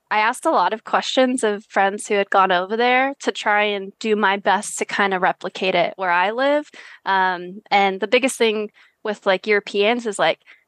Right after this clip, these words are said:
I, you know, we had, like, only one section of switchbacks. Most of the time you're taking the most direct path up and down the mountain, whereas in America, we tend to, like, build a lot of switchbacks into things. Um,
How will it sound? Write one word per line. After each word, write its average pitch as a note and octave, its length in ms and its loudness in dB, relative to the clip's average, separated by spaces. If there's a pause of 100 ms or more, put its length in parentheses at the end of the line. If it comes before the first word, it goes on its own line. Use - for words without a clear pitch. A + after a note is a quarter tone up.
(440)
I, - 220 2 (180)
you A3 100 -2
know, G#3 160 2
we A#3+ 160 -2
had, B3+ 260 0
like, A3+ 220 0
only A3 300 0
one F#3 240 2
section - 420 -2
of F3+ 80 -2
switchbacks. - 600 0
Most A#3 240 0
of D#4 80 2
the - 60 -14
time G#3 320 0
you're G3 180 0
taking G3 420 0
the F#3+ 80 0
most F3+ 420 0
direct F3 800 -2 (140)
path F#3 300 0 (100)
up F3 300 0
and F#3 100 -8
down F3+ 220 2
the E3 60 -6
mountain, C4 500 0 (340)
whereas G3 420 2
in F#3 240 -2
America, F#3+ 480 0
we F#3+ 140 -4
tend F#3 300 0
to, F3+ 320 2
like, F3 240 0
build F#3 180 2
a F#3+ 60 -2
lot F3 160 2
of F3+ 60 -10
switchbacks - 540 -2
into C#4 220 0
things. D#4 460 2 (440)
Um, F#3 500 0